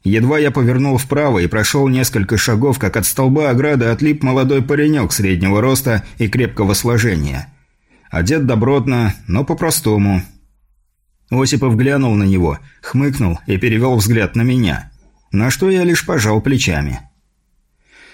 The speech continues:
Так и есть. Это мой слуга и по совместительству телохранитель.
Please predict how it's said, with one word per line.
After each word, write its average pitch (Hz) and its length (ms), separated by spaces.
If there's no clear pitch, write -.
Так 190 200
и 196 80
есть. 113 500
Это 180 240
мой 175 160
слуга 147 560
и 95 100
по 123 140
совместительству 139 880
телохранитель. 123 880